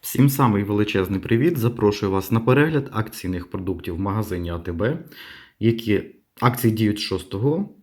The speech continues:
по дванадцяте включно березня. Всіх хочу привітати з весною! Це дуже хороша пора. Я вже приготував свій маркер, і також ви приготуйте свої нотатники, записники, щоб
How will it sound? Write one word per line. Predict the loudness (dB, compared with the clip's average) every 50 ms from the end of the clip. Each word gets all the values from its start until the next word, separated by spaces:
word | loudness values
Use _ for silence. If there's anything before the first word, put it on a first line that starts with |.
| _ _ _ _ _ _
по | 0 0 2
дванадцяте | 2 2 0 0 0 -2 -4 -8 -12 -14
включно | -12 -8 -4 -4 -4 -4 -4 -4 -6 -6 -6 -8 -12 -14
березня. | -4 0 2 4 4 4 4 2 0 -2 -4 -6 -4 -4 -4 -6 -8 -12 -18 -16 -16 -18 -18 -20 _
Всіх | -14 -6 -2 0 0 0
хочу | 0 -2 -2 -2 -4 -4
привітати | -4 -4 -4 -4 -4 -4 -4 -6 -4 -6 -8
з | -8
весною! | -8 -8 -8 -8 -2 0 2 2 2 2 0 -2 -4 -6 -10
Це | -6 -4 -4 -4 -4 -6 -10 -6
дуже | -4 -2 -2 -2 -4
хороша | -4 -4 -4 -4 -4 -4 -6 -8 -8 -10 -12 _ -4
пора. | -2 -2 0 0 -2 -4 -6 -8 -14 -18 -18 -16 -16 -14 -14 -16 -16 -16 -16 -18 -18 -20 -20 -20 -20 -16 -2 2
Я | 4 6 6 6
вже | 6 4 2 0
приготував | 0 2 2 2 2 0 0 0 0 0 -2 -4 -6 -10 -16 -16 -18 -20 -16 -14
свій | -12 -10 -2 2 2 4
маркер, | 4 4 2 0 -2 -4 -2 -2 0 0 -2 -4 -8 -12 -20 _ -20 -14 _
і | 0 2 2 2 2 0 -4 -10 _
також | -4 -4 -4 -4 -6 -8 -6
ви | -2 -2 -2 -2 -4 -8 -16 _ _ _ _
приготуйте | 2 2 4 4 2 2 0 -2 -2 -4
свої | -10 -6 -4 -2 -2 0
нотатники, | 0 -2 0 0 0 0 2 2 0 0 0 0
записники, | 0 0 0 -2 -4 -4 -4 -4 -4 -2 -2 0 0 -2 -2
щоб | -2 0 0 2 4 4 2 2 2 -4